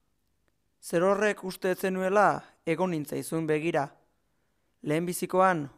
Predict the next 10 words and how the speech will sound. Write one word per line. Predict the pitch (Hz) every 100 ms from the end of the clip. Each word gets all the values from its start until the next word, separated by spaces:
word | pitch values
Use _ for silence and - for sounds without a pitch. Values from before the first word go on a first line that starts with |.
| -
oinetara | 156 165 147 135 147 143
eta | 135 139 135 131 135 _ _
hurrena | 160 165 160 147
berriz | 147 156 151
gerrira. | 139 139 139 135 127 _ _ _ _ _ _ _ _ _ _ _ _ _ _
Oinak | 170 196 180
dituzu | 190 190 - 214 156 127
txiki | - - 175 151
politak, | - 143 156 151 143 - _ _ _ _ _
gustagarriak | 165 160 196 160 139 151 151 135